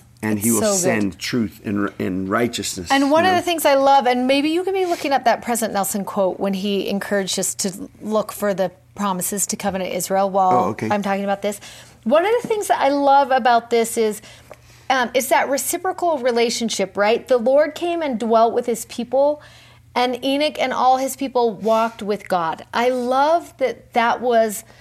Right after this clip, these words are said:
Speaker 2: um, their life. That's the way that their life looked. And one of the things that we've talked a little bit about, but we wanna spend some time today because we've been so busy in the other weeks just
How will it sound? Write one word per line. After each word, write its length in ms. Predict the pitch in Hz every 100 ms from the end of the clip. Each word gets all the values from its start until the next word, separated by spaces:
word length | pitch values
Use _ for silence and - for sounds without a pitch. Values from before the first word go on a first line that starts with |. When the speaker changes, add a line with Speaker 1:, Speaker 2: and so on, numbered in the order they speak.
| - - _ _ -
Speaker 2:
um, 300 | 214 180 175
their 260 | 202 240 233
life. 440 | 202 196 196 160 -
That's 260 | 202 -
the 160 | - 220
way 280 | 220 220 226
that 140 | 208
their 140 | 220
life 300 | 208 202 196
looked. 260 | 185 202 202
And 280 | 185 - 202
one 180 | 254 311
of 80 |
the 80 | 294
things 320 | - 262 240
that 100 | 240
we've 100 | 202
talked 320 | - 220 220 220
a 40 |
little 200 | 220 214
bit 160 | 202 208
about, 460 | 196 185 180 -
but 200 | 196 190 - - _ _ _ - -
we 140 | 226
wanna 200 | 233 226
spend 260 | 226 240 226
some 100 | 226
time 220 | 214 208
today 220 | 202 202
because 360 | 202 190 202 185
we've 100 | 190
been 140 | 202
so 220 | 196 220 196
busy 400 | 202 190 190 185 - - - -
in 100 | -
the 100 | 220
other 200 | - 226
weeks 340 | 202 214 - -
just 340 | 214 202 -